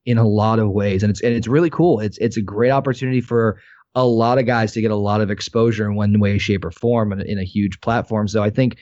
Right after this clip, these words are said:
I, I think it's just that it's a much, you know, much different mindset and a much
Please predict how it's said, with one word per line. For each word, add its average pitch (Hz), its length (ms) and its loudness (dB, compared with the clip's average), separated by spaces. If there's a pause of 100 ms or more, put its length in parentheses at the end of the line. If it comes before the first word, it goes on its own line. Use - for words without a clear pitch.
(440)
I, 131 260 0
I - 20 2
think 143 200 2
it's 117 140 -2
just 120 160 -4
that 117 160 2
it's 113 140 0
a 110 80 0
much, 113 400 0 (160)
you 110 200 0
know, 104 120 2
much 123 360 0
different 110 360 -2
mindset 110 560 0
and 98 100 -4
a 101 40 -4
much 104 260 -2